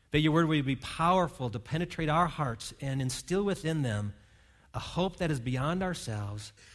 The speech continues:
a hope that can look to you for amazing things where we can't see anything but pain. We pray this in Jesus' name. Amen. I'm gonna read from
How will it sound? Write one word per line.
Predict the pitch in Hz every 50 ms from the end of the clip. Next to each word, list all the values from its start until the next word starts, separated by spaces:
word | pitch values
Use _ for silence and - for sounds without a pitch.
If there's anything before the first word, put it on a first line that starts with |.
| - - - - - -
a | 123
hope | - - - - 180 190 202 180 -
that | - 151 143 139 -
can | - - 147 139 139 135 127 110 - - - _ _ _ - - -
look | 135 135 170 170 -
to | - -
you | 175 160 139 123 117
for | 107 - - 139 127 123 120 120 117 110 - - _ - -
amazing | 127 127 135 147 156 151 151 143 127 120
things | - 117 113 110 107 107 107 104 - - - _ _ _ _ -
where | 131 120
we | 117 127
can't | 123 - 139 135 127 127
see | - - - 131 117 110 110 101 - - - _ _ _ _ _ _ -
anything | 123 123 127 127 131 123
but | 117 123 123
pain. | - 110 107 104 101 101 101 104 - _ _ _ _ _ _ _ _ _ _ _ _ _ - - -
We | 123
pray | 117 - 127 120
this | 120 117 - 117
in | 107
Jesus' | 98 113 117 113 120 110 - -
name. | 110 101 95 98 95 87 _ _ _ _ _ - - - _ - -
Amen. | 110 107 107 107 101 98 92 90 - _ _ _ _ _ _ _ _ - - - _ _ _ _ _ _ _ _ - - - _ _ - _ _ - -
I'm | 143
gonna | 185 185
read | 170 165 165 165 165
from | - - 151 143 139 131 131 127